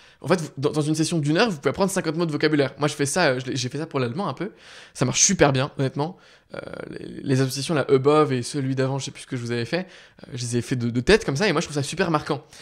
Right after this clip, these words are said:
Donc en fait, vous, vous ouvrez votre dictionnaire, ou vous ouvrez votre liste des mille mots les plus,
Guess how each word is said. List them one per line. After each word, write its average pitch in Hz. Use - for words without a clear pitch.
Donc 147
en -
fait, 196
vous, 139
vous 127
ouvrez 170
votre 143
dictionnaire, 139
ou 139
vous 120
ouvrez 131
votre 131
liste 156
des 131
mille 143
mots 151
les 135
plus, 120